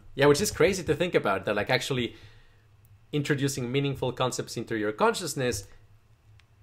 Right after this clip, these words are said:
changes the topology and shape of your attention field lines. And yeah, I mean, of course, if you're having a very, uh, you know, you're getting married or something, hopefully you're not getting distracted by, I don't know, the pink dress in the side or, <laughs> or the bird over here.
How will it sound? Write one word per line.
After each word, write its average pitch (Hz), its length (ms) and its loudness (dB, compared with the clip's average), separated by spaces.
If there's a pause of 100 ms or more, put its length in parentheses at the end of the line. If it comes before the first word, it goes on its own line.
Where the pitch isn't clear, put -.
(120)
changes 139 680 2
the 107 640 -4 (1000)
topology 131 640 2
and 110 140 -2
shape 127 440 0
of 113 160 -4
your 113 120 4
attention 110 420 -2
field 117 360 0
lines. - 440 -8 (120)
And 113 180 -2
yeah, 175 140 6
I - 20 2
mean, 104 160 0
of 101 140 -6
course, 120 400 2 (120)
if 107 260 -4
you're 101 340 2
having 104 460 0 (600)
a 113 80 -6
very, 107 360 6
uh, 98 280 2 (360)
you 113 80 -4
know, 101 140 0
you're 101 220 -2
getting 107 300 0
married 143 360 6
or 110 100 2
something, 110 360 -2
hopefully 135 500 6
you're 107 160 2
not 117 220 0
getting 113 220 0
distracted 110 600 -4
by, 101 180 -4
I 104 120 -2
don't 101 120 -2
know, 98 120 -6
the 104 80 -8
pink 127 320 -4
dress - 320 2
in 107 80 -6
the 104 100 -4
side 107 460 2
or, 98 160 2
<laughs> 196 1200 2
or 151 120 8
the 139 120 8
bird 147 220 12
over 143 180 10
here. 139 440 4